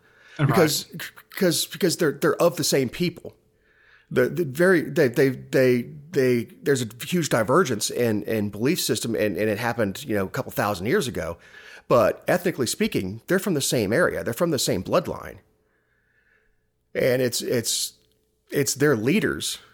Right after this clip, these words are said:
Speaker 2: that have made them say, made them say, "Hey, you're different from those people." 'Cause, 'cause we're not, you know,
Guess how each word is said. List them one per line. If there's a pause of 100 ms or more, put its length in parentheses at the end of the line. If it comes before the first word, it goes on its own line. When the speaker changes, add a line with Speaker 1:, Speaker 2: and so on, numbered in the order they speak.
(500)
Speaker 2:
that
have
made
them
say,
made
them
say,
"Hey,
you're
different
from
those
people." (1900)
'Cause,
'cause
we're
not, (640)
you
know,